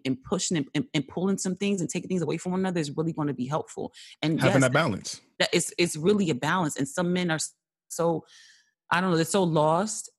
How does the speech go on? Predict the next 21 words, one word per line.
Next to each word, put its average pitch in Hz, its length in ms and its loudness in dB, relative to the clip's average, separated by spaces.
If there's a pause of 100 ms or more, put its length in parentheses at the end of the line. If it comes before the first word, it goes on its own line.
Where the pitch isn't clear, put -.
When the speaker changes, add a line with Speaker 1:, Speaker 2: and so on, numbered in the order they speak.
Speaker 1:
that 151 220 0
they 170 80 2
don't 170 180 2
realize 151 320 2
that 147 100 -2
they're 151 140 2
so 156 220 -2
unbalanced 143 520 0
and 147 60 0
they 143 40 0
can't 156 260 -2
figure 151 260 -4
out 135 100 0
why 139 100 0
things 151 240 -4
aren't 135 180 -4
going 143 200 -2
the 139 80 -2
way 135 120 0
they 135 140 -2
are, 135 380 0